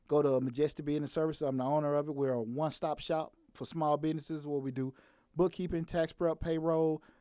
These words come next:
business strategy, all kind of other startup services. Check us out on the web at W W W dot majestic biz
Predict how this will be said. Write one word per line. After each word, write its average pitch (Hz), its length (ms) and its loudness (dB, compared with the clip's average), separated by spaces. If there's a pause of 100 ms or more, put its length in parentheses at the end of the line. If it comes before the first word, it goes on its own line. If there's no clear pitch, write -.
(180)
business 151 280 2
strategy, 160 400 0
all 151 140 2
kind 151 180 -2
of 147 60 4
other 147 100 2
startup 156 420 2
services. 160 480 -2 (320)
Check 156 220 0
us 165 160 0
out 151 220 4
on 139 120 2
the 139 60 0
web 156 260 2
at 120 140 -4
W 139 260 0
W 135 260 0
W 156 360 0 (360)
dot 139 260 0 (100)
majestic 131 580 0 (140)
biz 226 300 2